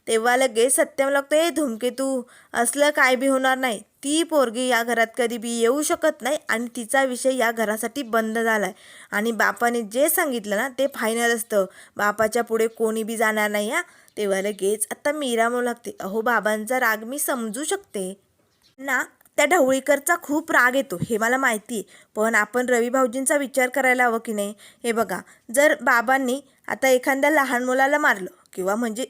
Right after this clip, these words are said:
एखाद्या भावाला मारलं, तर तो भाऊ काय करतो? मोठ्या भावाचा आसरा घेतो ना. मग तसंच आता तुम्हाला रवी भाऊजींच्या पाठीशी उभी राहायचंय, त्यांची खंबीरपणे पाठीशी उभी राहून साथ द्यायची हो." तेव्हा लगेच सत्या म्हणू लागतो, "हे बघ धूमकेतू,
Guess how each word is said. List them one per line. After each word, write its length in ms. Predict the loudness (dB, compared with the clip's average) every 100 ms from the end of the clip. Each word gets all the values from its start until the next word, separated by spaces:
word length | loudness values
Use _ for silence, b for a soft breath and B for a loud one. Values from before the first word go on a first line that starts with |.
| _
एखाद्या 340 | -6 -2 0 0
भावाला 440 | 0 2 4 4
मारलं, 320 | 2 2 0 -12 B B 0
तर 120 | 2
तो 140 | 2
भाऊ 220 | 0 2
काय 180 | 2 2
करतो? 520 | 2 0 0 -2 -2 b b 0
मोठ्या 320 | 2 4 4
भावाचा 380 | 4 4 4 2
आसरा 260 | 2 0
घेतो 280 | -2 -4 -2
ना. 160 | -2 -4 B B -4
मग 180 | -4 -2 0
तसंच 460 | 0 2 2 0 -2
आता 280 | -2 0
तुम्हाला 520 | -2 -2 0 0 2 4
रवी 200 | 2 2
भाऊजींच्या 500 | 2 0 -2 -2 0
पाठीशी 480 | 2 0 -2 -4
उभी 180 | -4 0
राहायचंय, 320 | 2 2 -2 -8 B B -6
त्यांची 280 | -6 -4 -4
खंबीरपणे 600 | -2 -2 -4 -2 -2 -2
पाठीशी 480 | 0 0 0 -6 -4
उभी 160 | -2
राहून 180 | -2 -2
साथ 280 | 0 2 2
द्यायची 400 | 4 2 2 -2
हो." 100 | -2 -4 B B -4
तेव्हा 260 | 0 0
लगेच 380 | 0 2 2 2
सत्या 320 | 0 0 -2
म्हणू 140 | 2 0
लागतो, 220 | 0 -2
"हे 120 | 0
बघ 140 | 0 0
धूमकेतू, 640 | 2 0 0 -2 -2 -4